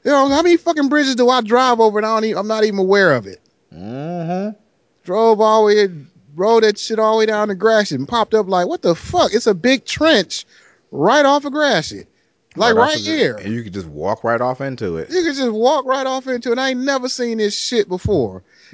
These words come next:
Speaker 1: And I mean, it's, it's over there where the old, um, what's that seafood place? John Mu-, uh,
Speaker 2: Joe.
Speaker 1: Muir's?
Speaker 2: Joe
Speaker 1: Joe
Speaker 2: Muir's.
Speaker 1: Muir's.
Speaker 2: Joe Muir's.
Speaker 1: Used to be.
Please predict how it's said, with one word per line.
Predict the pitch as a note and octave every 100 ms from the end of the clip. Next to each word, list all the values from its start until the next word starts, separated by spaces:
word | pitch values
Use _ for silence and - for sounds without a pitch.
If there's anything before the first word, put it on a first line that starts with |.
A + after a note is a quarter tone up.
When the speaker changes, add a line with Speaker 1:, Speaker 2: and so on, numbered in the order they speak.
| -
Speaker 1:
And | B3
I |
mean, | B3+ B3+ A#3 A3 - _ _ _
it's, | G3 G#3+
it's | G3+ A3+ G#3
over | A#3+ C4 A3+
there | G#3+ G3
where | G3
the | F#3 F#3
old, | F3 F#3+ F#3 F3 E3+ C#3+
um, | D#3+ D#3+ D#3+ D#3 D3 D3+ - _ _ - - _ _ _ _ _ -
what's | - D#4
that | A#3+ F#3+
seafood | - G3 - D3+ C3+
place? | F3 C#3+ B2+
John | C#3+ A3 A3+ G#3+
Mu-, | A3 A#3 _ C3+ -
uh, | E3 D#3+ D3
Speaker 2:
Joe. | C3+ - _ - F3 C4+ C4+
Speaker 1:
Muir's? | B3 - -
Speaker 2:
Joe | -
Speaker 1:
Joe | A3+ A#3
Speaker 2:
Muir's. | F3+
Speaker 1:
Muir's. | D3 G#2+ G2 - -
Speaker 2:
Joe | F#2+
Muir's. | F2+ D#2 C2 - -
Speaker 1:
Used | A#3 -
to | G3+
be. | B3 F#3+ A2